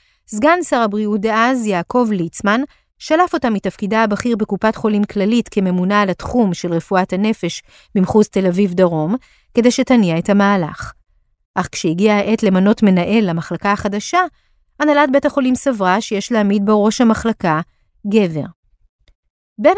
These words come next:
המועמדים, אני הייתי בעלת הידע הרב ביותר, ועם ניסיון קליני הממושך ביותר", היא מעידה על עצמה.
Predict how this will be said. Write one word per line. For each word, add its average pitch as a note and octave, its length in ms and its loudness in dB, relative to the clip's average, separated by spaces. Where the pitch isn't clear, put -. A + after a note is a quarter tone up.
המועמדים, G#3 600 0
אני G#3 280 2
הייתי G#3 340 -2
בעלת G#3 340 0
הידע B3 360 2
הרב B3+ 220 2
ביותר, C4 480 0
ועם C4+ 120 8
ניסיון C#4 420 4
קליני B3+ 360 2
הממושך A#3+ 600 0
ביותר", D#3+ 380 -4
היא A3+ 100 2
מעידה F3 340 2
על D3+ 100 -2
עצמה. D#3 320 -4